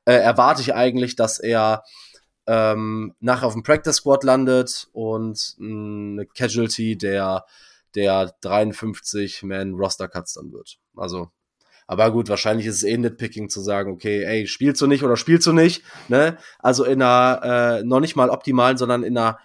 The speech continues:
normal funktionierenden N-F-L-Thematik willst du nicht, dass ein Dominic Robinson für dich, ähm, groß Snaps sammelt, würde ich jetzt mal behaupten.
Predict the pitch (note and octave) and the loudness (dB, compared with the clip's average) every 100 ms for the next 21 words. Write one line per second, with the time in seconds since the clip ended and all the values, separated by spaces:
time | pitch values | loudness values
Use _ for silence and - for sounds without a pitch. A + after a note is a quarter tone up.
0 | _ _ _ _ - A#2+ B2 B2+ D3 E3 | _ _ _ _ -2 0 4 4 6 4
1 | E3+ D3 C#3 - C3 C#3 C#3+ C3+ C3+ A#2+ | 0 -4 -4 -2 0 0 0 0 -2 -2
2 | B2 A#2+ - - B2 C#3 C#3+ D3 D3 D3 | -4 -4 -8 -4 0 2 4 4 2 -2
3 | _ _ _ _ _ - C#3+ C3+ C3 C3+ | _ _ _ _ _ -6 0 4 4 4
4 | C#3 C3+ C3 B2+ A#2+ A2+ C3 - A#2 A#2+ | 4 2 2 0 -6 0 0 0 -2 -4
5 | - A2+ A#2 G#2+ G#2 G#2 F#2+ G2 F#2+ F#2 | -2 -4 -4 -4 -6 -6 -6 -6 -6 -10
6 | F#2 - F2+ F2+ - - G2 F#2+ F#2+ F#2 | -12 -14 -14 -14 -16 -12 -10 -10 -12 -14
7 | - A2+ A2 - - _ - - A2 A2 | -4 -2 0 -2 -6 _ -6 -4 -2 -2
8 | - - G2+ G#2+ B2+ C#3 A#2 G#2 G2 F2 | -4 -12 -10 0 2 4 2 -2 -8 -12
9 | E2+ F2 E2 F#2+ - _ - | -16 -14 -16 -16 -20 _ -20